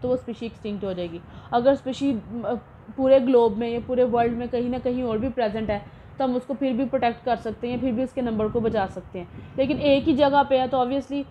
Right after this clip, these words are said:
उस एक ही जगह पे कोई भी मुसीबत आएगी तो वो species automatically easily क्या हो जाएगी, Extinct हो जाएगी।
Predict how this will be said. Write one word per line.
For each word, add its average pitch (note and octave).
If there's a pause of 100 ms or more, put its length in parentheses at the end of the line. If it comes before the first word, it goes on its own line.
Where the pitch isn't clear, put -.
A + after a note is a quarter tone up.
(200)
उस C4+
एक B3
ही C#4+
जगह C4
पे C4
कोई B3
भी A3+
मुसीबत B3+
आएगी A3+
तो A#3+
वो B3
species A#3+
automatically G#3+ (400)
easily A#3
क्या A#3
हो A3
जाएगी, G3
Extinct G3
हो F#3
जाएगी। D#3+